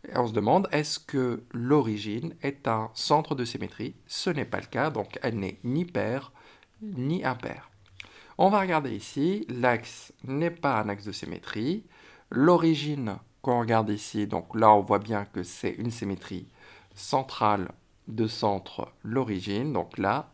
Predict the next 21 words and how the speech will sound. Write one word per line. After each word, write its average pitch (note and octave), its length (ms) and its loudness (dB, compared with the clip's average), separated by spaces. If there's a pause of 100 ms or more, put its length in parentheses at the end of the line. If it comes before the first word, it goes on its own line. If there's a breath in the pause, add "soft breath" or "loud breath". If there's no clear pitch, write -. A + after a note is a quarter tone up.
elle A#2 200 -2
est D3+ 80 -2
impaire. G#2+ 500 -8 (1000 loud breath)
Et F3 60 6
on F3 80 8
va B2 120 4
regarder A2+ 540 0 (120)
la G2 220 -4
quatrième, A#2 720 -2 (220)
on C#3 260 0
a A#2+ 280 0 (680 loud breath)
un A2 200 0
axe B2+ 180 0
de G#2+ 60 -2
symétrie, F#2+ 400 -6
mais G3+ 100 -4
c'est - 160 -6
pas E3+ 340 -6
l'axe C#3+ 360 -6
des B2+ 240 -4
ordonnées. A2+ 420 -4